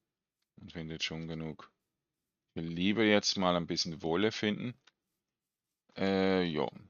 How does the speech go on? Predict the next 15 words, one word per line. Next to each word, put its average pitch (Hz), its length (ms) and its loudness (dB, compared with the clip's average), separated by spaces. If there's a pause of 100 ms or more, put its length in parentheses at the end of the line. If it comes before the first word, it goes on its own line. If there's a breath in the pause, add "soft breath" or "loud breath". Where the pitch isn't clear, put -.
(120)
ich - 80 -10
schau 82 140 -8
mal 80 140 -6
noch 80 180 -10
kurz - 380 -6
auf - 100 -16
die 78 320 -10 (360)
Zeit. 78 360 -4
Vierundzwanzig 85 720 -2
Minuten. 80 280 -6 (460)
Okay, 87 280 4
wenn 92 200 8
wir 90 200 4
Wolle 87 300 6
haben, 82 420 0